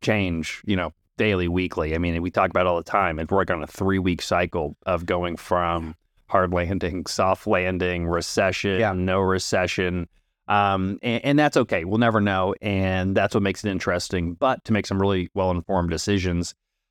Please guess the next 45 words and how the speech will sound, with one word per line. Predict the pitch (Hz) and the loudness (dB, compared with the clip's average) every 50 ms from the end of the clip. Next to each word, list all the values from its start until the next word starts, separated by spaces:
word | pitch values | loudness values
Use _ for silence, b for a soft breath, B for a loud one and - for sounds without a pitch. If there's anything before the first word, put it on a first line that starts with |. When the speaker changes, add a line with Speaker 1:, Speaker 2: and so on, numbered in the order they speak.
| _ _ _ - | _ _ _ -2
Speaker 1:
understanding, | - 156 185 196 - - - 147 131 120 117 113 113 110 107 | 0 2 2 2 0 0 0 2 4 4 4 4 4 4 4
like, | 104 98 92 85 85 | 4 2 0 0 0
just | 120 113 101 - - _ _ _ _ _ _ _ | -2 -2 -2 -2 -8 _ _ _ _ _ _ _
the | - 104 | -6 -4
direction | 95 95 98 95 107 113 113 - - 113 107 | 0 0 2 4 4 2 2 0 0 2 2
of, | 98 98 | 2 2
of | - 98 92 85 82 85 _ | 2 0 -2 -2 -4 -8 _
where | - 104 104 101 | -2 0 2 2
the | 98 92 87 | 2 2 2
wind's | 87 95 90 87 82 | 2 2 0 0 -2
blowing, | - - - 85 76 69 67 69 71 73 - - | -4 -4 -4 -4 -2 -2 -4 -6 -10 -12 -10 -2
Speaker 2:
Yeah, | 139 131 110 - - _ - | -2 0 0 -2 -4 _ -2
Speaker 1:
I | 139 | 0
Speaker 2:
yeah. | 135 113 | 0 0
Speaker 1:
think | 95 - _ _ | 0 -6 _ _
is | - 107 92 | -4 -4 -2
important. | 98 92 85 - - 92 87 - 156 | -2 -2 -4 -4 -4 -4 -2 0 2
Speaker 2:
And | |
there's | 160 160 156 | 0 2 2
a | 170 | 4
lot | 160 175 190 | 2 2 2
more | 208 202 - | 2 0 -2
physics, | - - - 135 127 139 143 - - 220 - - - | -2 0 -2 -2 -2 -2 -10 -6 -6 -8 -8 -6 -4
I | - 147 120 | -2 -2 -2
fe-, | - - 160 160 | 0 0 2 2
I | 147 131 | 2 0
feel | - - 143 135 | 2 2 2 2
like, | 135 135 135 - | 4 2 0 2
when | - 139 131 | 0 0 0
it's | 127 127 _ - | 0 0 _ -10
coming | - - 147 143 135 135 127 | -4 -2 2 2 2 2 0
to, | - - 143 131 | 0 0 -2 -2
a | 127 139 131 - 147 127 | 0 -2 -6 -6 -2 0
lot | 170 196 208 | 0 2 2
more, | 226 180 - - 139 - _ _ _ _ _ _ - | 2 0 2 0 -6 -6 _ _ _ _ _ _ 0
uh, | 131 131 120 117 113 110 - | 0 2 2 2 0 0 0
easy | 147 160 165 143 151 143 | 2 0 2 2 0 0
to | - 147 | 0 -2
project | - - 143 123 113 120 107 104 104 _ - - _ _ _ _ _ | 0 2 0 2 2 0 0 -2 -2 _ -20 -20 _ _ _ _ _
when | - 127 123 131 131 | -4 2 2 4 4
you're | 127 | 4
talking | 120 - 151 143 | 2 2 2 2
about | 143 135 113 - | 2 0 0 0
market | 120 117 123 120 - 131 - | 0 0 0 0 -2 -6 -6
fundamentals | - - 120 117 113 107 107 107 120 - 175 185 190 196 - | 0 0 2 2 2 0 0 -2 0 0 2 2 2 0 -4